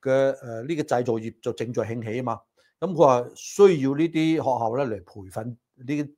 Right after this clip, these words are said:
職能技工。咁所以呢，要將呢三十億呢，呃，轉發到呢個全國嘅呢個技術學校，呃，呢度去，等佢哋呢學得多啲知識呢去，去做啊。咁呢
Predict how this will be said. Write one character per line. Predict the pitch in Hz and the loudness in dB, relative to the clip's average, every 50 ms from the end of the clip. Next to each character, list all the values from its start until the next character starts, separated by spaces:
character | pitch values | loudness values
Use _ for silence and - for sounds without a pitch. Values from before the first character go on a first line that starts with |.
| _ _ _ _ _ _ _ _ - | _ _ _ _ _ _ _ _ 0
職 | - 214 208 - - | 0 0 0 0 -10
能 | 120 98 95 98 - | -10 -10 -10 -10 -6
技 | 135 120 113 | -6 -4 0
工。 | 117 147 160 160 - - _ _ _ _ _ _ | 2 2 2 2 -4 -16 _ _ _ _ _ _
咁 | - 156 165 | -4 -4 2
所 | 165 170 147 | 4 4 6
以 | 156 | 6
呢， | 160 147 | 4 4
要 | 127 131 | 2 -2
將 | 135 - 170 170 165 | 0 0 0 2 2
呢 | 170 | 2
三 | 165 - 160 143 127 | 6 6 6 6 6
十 | 135 | 2
億 | 113 117 143 156 | -2 -2 -4 -2
呢， | 143 156 156 151 - - _ _ _ _ | 0 0 0 -2 -4 -16 _ _ _ _
呃， | - 117 110 - - _ | -6 -6 -6 -6 -10 _
轉 | _ - 123 123 143 | _ -10 -8 -6 -2
發 | 131 135 127 | 2 2 2
到 | - - 127 123 | 2 2 0 0
呢 | 135 151 | 0 -2
個 | 143 139 | -4 -6
全 | - - 107 95 90 101 | -8 -10 -16 -16 -16 -10
國 | 98 127 120 120 - | -4 -4 -4 -4 -2
嘅 | - 123 | -4 -2
呢 | 131 147 135 | -2 -2 -6
個 | - - | -4 -4
技 | 123 113 | -6 -6
術 | |
學 | - | -4
校， | 123 110 107 110 98 98 107 104 98 87 - _ _ _ | -6 -4 -4 -4 -6 -6 -6 -8 -8 -10 -14 _ _ _
呃， | 127 117 - - | -12 -12 -4 -2
呢 | 185 170 | -2 6
度 | 139 143 117 117 113 117 | 6 6 6 6 2 0
去， | 127 127 - - - 160 151 - | -2 -4 -6 -14 -16 -16 -12 0
等 | - 135 170 | 0 0 0
佢 | - - 127 131 | 2 0 0 0
哋 | 131 131 120 | 2 2 4
呢 | 147 | 4
學 | 135 131 123 - | 4 4 4 2
得 | - 156 | 2 0
多 | 151 165 151 156 | 4 6 4 4
啲 | 156 156 151 139 | 4 2 -4 -4
知 | - 147 | -6 -6
識 | 143 160 160 | 0 2 2
呢 | 143 143 131 127 | 2 4 2 2
去， | 131 131 | 0 -2
去 | 127 120 113 120 120 | -4 -6 -6 -6 -4
做 | - 117 101 104 113 | -4 -4 -4 -4 -4
啊。 | |
咁 | - 151 156 160 | 0 0 0 4
呢 | 190 | 4